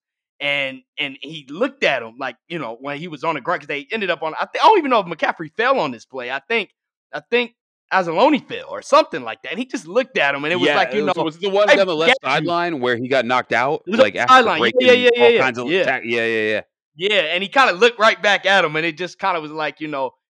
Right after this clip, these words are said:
Speaker 1: tit for tat type deal. And then after that, McCaffrey just was really, really running really hard. I mean, he was running hard early in the game, but it just seemed like he knew they was after him, and they was kinda trying to get real,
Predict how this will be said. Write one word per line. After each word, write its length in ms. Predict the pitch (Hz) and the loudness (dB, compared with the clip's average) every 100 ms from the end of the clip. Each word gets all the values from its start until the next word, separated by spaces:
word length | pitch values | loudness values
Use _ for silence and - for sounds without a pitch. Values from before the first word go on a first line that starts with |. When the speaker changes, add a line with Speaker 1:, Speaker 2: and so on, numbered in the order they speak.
| - | -8
Speaker 1:
tit 180 | 196 | -8
for 80 | - | -8
tat 280 | - 165 139 | -8 -6 -6
type 220 | 165 131 | -8 -8
deal. 380 | 113 135 131 123 _ _ - | -8 -8 -8 -12 _ _ -12
And 120 | 180 | 2
then 140 | 254 | 2
after 280 | 208 185 151 | 4 2 0
that, 180 | 147 160 | -4 -4
McCaffrey 480 | 120 196 220 156 135 | -6 -4 -2 -4 -14
just 200 | 147 - | -16 -18
was 160 | 104 98 107 | _ _ -8
really, 240 | 175 139 | -6 -6
really 240 | 127 139 113 | -10 -12 -12
running 300 | 123 113 107 | -16 -16 -14
really 220 | 127 110 | -16 -14
hard. 360 | 110 127 123 123 | -10 -8 -8 -10
I 40 | |
mean, 140 | 127 | -10
he 60 | 175 | -8
was 120 | 214 | -8
running 240 | 147 247 226 | -2 0 4
hard 240 | 220 190 | 4 4
early 260 | 170 190 175 | 2 -2 -4
in 80 | |
the 60 | 147 | -6
game, 340 | 123 160 160 | -6 -4 -4
but 100 | 139 135 | -8 -14
it 80 | |
just 200 | 135 131 | -18 -20
seemed 220 | - 151 143 | -16 -14 -12
like 160 | 135 | -14
he 120 | 165 139 | -16 -16
knew 200 | 135 151 | -12 -10
they 120 | 135 | -12
was 140 | 117 | -12
after 340 | 123 143 - 139 | -10 -10 -10 -16
him, 140 | 135 - _ _ | -16 -18 _ _
and 80 | 113 | -12
they 60 | |
was 120 | 127 - | -12 -10
kinda 280 | 165 135 110 | -10 -10 -12
trying 180 | 151 127 | -12 -12
to 60 | |
get 220 | 101 135 110 | -12 -16 -12
real, 260 | 135 127 | -10 -10